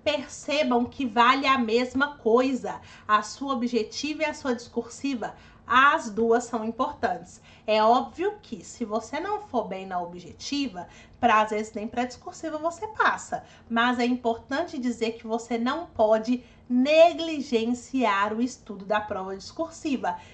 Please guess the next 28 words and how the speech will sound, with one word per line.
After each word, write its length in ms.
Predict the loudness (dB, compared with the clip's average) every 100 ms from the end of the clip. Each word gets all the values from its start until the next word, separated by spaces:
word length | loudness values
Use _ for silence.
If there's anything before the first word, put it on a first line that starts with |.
| -14
já 600 | -12 -8 4 6 6 2 -4
que 420 | -8 -4 -4 -6 -12 -20
ela 520 | -2 2 4 4 2 -2
que 420 | -8 -6 -2 -2
vai 380 | -2 -2 -2 -2
fazer 540 | -2 -2 -2 -6 -12
toda 420 | 2 4 4 4 2
a 100 | 0
diferença 960 | 0 -2 2 2 2 -6 -8 -2 -4 -4 -20 -12
na 300 | -2 4 4
sua 300 | 2 0 0
prova. 540 | 2 6 6 6 0 -8
Não, 600 | -6 -2 2 2 2 0
você 260 | -2 -2
não 260 | -4 -4 -4
pode 520 | -4 -4 -2 -6 -8 -10 -4
deixar 280 | -2 0 -2
de 100 | -4
prestar 240 | -8 -4
atenção 420 | -2 -4 -4 -4 -4
nisso, 300 | -8 -10 -10
isso 220 | -8 -2
não 260 | 0 -2
pode 440 | 0 4 4 4 -4 -8 -12
passar 680 | 4 4 4 -8 2 2 2
despercebido 760 | -6 -6 -4 -4 -6 -4 -4 -4
por 200 | -8 -4
você, 480 | -6 -4 -6 -6